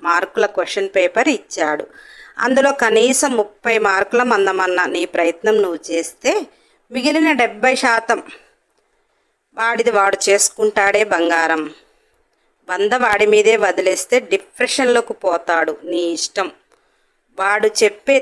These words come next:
తీయటి సంసార సాగరం అనే వంద మార్కుల క్వశ్చన్లో నువ్వు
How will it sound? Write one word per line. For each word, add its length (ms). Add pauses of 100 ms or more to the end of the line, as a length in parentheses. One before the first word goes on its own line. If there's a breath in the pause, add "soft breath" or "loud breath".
(180)
తీయటి 520
సంసార 640
సాగరం 720
అనే 240
వంద 300
మార్కుల 580
క్వశ్చన్లో 720 (140)
నువ్వు 260